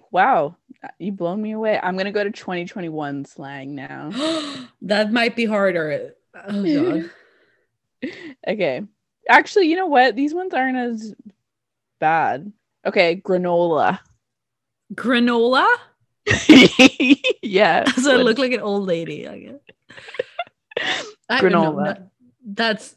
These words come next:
Speaker 2: I know. Like, the crumbs of, like, the spill the tea, but give me the granola. Like, I don't know.
Speaker 1: <laughs> I actu-,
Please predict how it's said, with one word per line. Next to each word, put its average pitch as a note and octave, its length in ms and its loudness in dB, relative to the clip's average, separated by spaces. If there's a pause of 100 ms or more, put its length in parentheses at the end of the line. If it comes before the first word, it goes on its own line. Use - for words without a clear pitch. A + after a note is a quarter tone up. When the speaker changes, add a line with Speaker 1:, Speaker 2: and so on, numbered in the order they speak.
Speaker 2:
I D#3+ 260 -4
know. D#3 420 -10
Like, G3+ 540 -6
the F#3+ 160 -2
crumbs G3 560 -6
of, F3+ 200 -4
like, F3+ 300 -6
the D#3 280 -8 (380)
spill G#3+ 400 0
the G#3+ 140 0
tea, A3 240 0
but G3 160 -2
give G3 160 0
me G3+ 80 0
the F#3+ 100 -4
granola. F#3+ 680 -6
Like, G3 520 -10 (920)
I B3 80 0
don't - 140 6
know. - 140 8
Speaker 1:
<laughs> - 40 -4
I F4+ 200 12
actu-, - 300 0